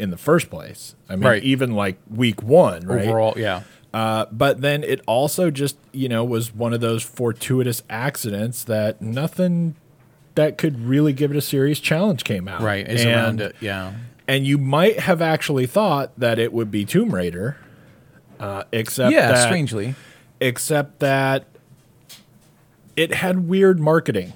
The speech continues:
Speaker 1: It had kind of weird marketing, I think, especially for, uh, like, the last month.
Speaker 2: Yeah.
Speaker 1: Right? When the month that Black Panther was,
Speaker 2: Right.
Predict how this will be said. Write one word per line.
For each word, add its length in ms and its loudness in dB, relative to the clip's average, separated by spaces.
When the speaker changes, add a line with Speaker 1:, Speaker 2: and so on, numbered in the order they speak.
Speaker 1:
It 80 -2
had 240 2
kind 360 0
of 180 0
weird 260 2
marketing, 460 0
I 100 -6
think, 240 -6
especially 580 0
for, 720 2
uh, 160 0
like, 240 0
the 80 -2
last 280 -2
month. 540 -8
Speaker 2:
Yeah. 240 -4
Speaker 1:
Right? 260 -6
When 360 -4
the 180 0
month 500 -2
that 300 -2
Black 280 -4
Panther 400 -2
was, 400 -2
Speaker 2:
Right. 280 -6